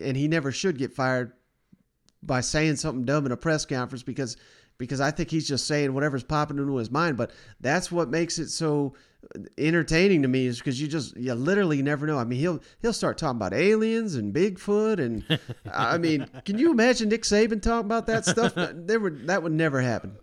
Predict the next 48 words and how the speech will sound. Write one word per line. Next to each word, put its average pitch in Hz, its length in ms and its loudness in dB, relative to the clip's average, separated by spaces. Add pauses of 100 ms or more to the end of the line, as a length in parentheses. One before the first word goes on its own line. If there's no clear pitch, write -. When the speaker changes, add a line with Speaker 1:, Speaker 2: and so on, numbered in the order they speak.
Speaker 2:
No. 113 400 -8 (560)
Absolutely 123 720 -6
not. 107 540 -6
No. 107 300 -6 (340)
Yeah, 156 260 6
uh, 135 300 0
and 147 180 -2
they're 180 120 4
gonna, 208 200 0
and 180 160 0
they 185 80 2
know 185 260 4
it. - 200 -8
The 123 100 -4
media 180 320 -2
knows 131 340 -4
it. - 140 -10
So 113 320 -2
Speaker 1:
<laughs> 104 60 -2
Speaker 2:
they're 139 120 -2
gonna, 151 360 -4
they, 151 220 -2 (100)
they've 175 200 0
got 196 140 2
a 151 60 0
few 147 480 0 (360)
that 123 160 2
are 120 80 2
put 175 240 0
in - 60 -14
their 135 100 -2
back 143 320 2
pocket 131 400 -2
just 127 240 -8
for 127 80 -10
the 107 100 -10
Pirates. 113 600 0
So, 113 360 -2 (420)
uh, 143 440 4
one 196 260 -2
last 196 240 0
question 160 360 -4
I 151 60 -4
got 151 260 0
for 147 160 -2
you 143 60 0
on 139 140 0
the, 123 120 -6